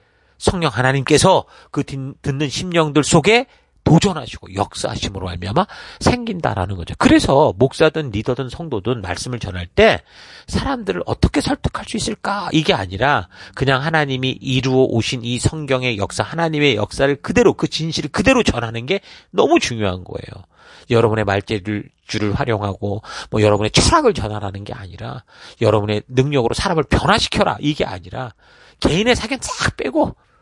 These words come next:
하나님의 말씀 날 것 그대로 가감 없이 읽어주고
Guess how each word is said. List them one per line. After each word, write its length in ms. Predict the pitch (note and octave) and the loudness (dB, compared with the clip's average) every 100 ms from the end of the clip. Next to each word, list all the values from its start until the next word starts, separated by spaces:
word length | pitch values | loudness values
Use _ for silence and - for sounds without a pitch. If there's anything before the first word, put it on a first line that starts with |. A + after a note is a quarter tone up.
| _ _ _ | _ _ _
하나님의 360 | - F3 D#3+ C#3 | -2 0 2 2
말씀 480 | B2 G#2 - A2+ F#2 | 2 0 -2 -4 -2
날 240 | - F3+ | 0 2
것 200 | G3 G#3 | 2 2
그대로 300 | - A#3 A3 | 2 4 4
가감 420 | - - D#3+ G#3 | 4 2 2 2
없이 320 | F3+ - A2+ - - | 0 -4 -8 -10 -2
읽어주고 560 | C#3 B2+ A2+ - G2+ | 0 2 0 -2 -6